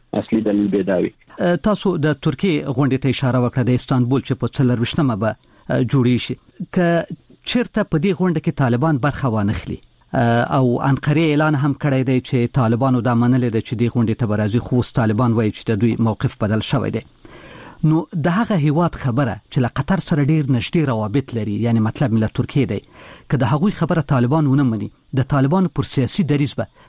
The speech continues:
Speaker 2: تاثیر ونه لري، ځکه چې ترکیه له قطر سره هم ډیره نږدې ده.
Speaker 1: اه، دا به د طالبانو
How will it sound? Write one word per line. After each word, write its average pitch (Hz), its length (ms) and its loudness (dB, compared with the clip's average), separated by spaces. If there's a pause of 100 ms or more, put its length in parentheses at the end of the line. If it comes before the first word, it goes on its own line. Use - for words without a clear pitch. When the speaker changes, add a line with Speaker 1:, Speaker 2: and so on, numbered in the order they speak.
Speaker 2:
تاثیر 151 400 0
ونه 180 220 2
لري، 196 260 -2 (100)
ځکه 165 160 -2
چې - 120 -10 (380)
ترکیه 147 260 0
له 147 180 2 (500)
قطر 185 220 0
سره 185 180 -2
هم 180 80 2
ډیره 131 200 0
نږدې 98 340 -4
ده. - 60 -20 (340)
Speaker 1:
اه، 131 160 2
دا 143 180 -2
به 143 200 0
د - 0 -
طالبانو 139 640 -2